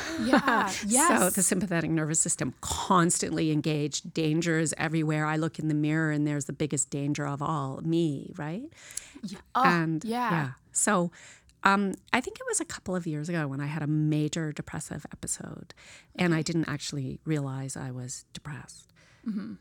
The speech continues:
Speaker 2: And that was when I fully understood how much this has shaped my life.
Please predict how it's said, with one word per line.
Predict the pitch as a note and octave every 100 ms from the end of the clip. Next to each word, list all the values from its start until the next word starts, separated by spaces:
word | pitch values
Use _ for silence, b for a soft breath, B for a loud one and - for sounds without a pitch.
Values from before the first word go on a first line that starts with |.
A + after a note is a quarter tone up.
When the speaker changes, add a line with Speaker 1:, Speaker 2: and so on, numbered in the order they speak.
| _
Speaker 2:
And | D#3 D#3 C#3+
that | D#3 D3 -
was | D3+ -
when | C#3 C3+ C#3
I | C3
fully | - - D3 C#3 C3+
understood | C#3 C#3 D3 - - - C#3 E3 A#3
how | - D#3+
much | D3+ - - -
this | D3 -
has | D3+
shaped | C3+ - C3 C#3+ - -
my | D3+
life. | C#3 - F#3+ - -